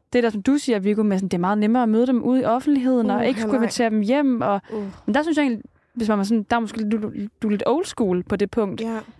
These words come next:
Speaker 1: Fordi det er meget cool, det der med, sådan, de må gerne komme her hjem, få en flaske rødvin og hygge. Hvorimod der er mange, jeg møder, der dater i dag, som er meget mere sådan, ej, vi skal fandme ikke, altså, vi skal være væk, vi skal bare gå en hurtig tur, og det er sådan, det er det, vi lige kan overskue for første date.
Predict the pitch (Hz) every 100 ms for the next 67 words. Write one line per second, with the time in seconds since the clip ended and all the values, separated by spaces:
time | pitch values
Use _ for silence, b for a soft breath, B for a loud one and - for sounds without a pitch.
0 | - 226 220 202 - 240 220 214 240 277
1 | 285 330 339 214 196 208 220 220 190 170
2 | 269 - 311 302 294 254 233 254 226 220
3 | 240 269 262 208 - 196 285 - - _
4 | _ _ _ _ _ - 226 214 214 196
5 | - - 202 196 208 277 285 240 240 240
6 | 214 208 220 233 208 202 202 180 185 214
7 | 202 - 202 - 165 190 190 180 - 202
8 | 220 196 180 - 185 170 175 - _ _
9 | _ _ _ _ _ _ _ _ 214 214
10 | 190 185 190 240 254 220 202 196 214 208
11 | 233 202 220 233 240 - 254 233 214 b
12 | b b b 214 254 220 - 214 185 185
13 | - 220 220 196 196 202 - 202 - 185
14 | 175 190 185 165 170 170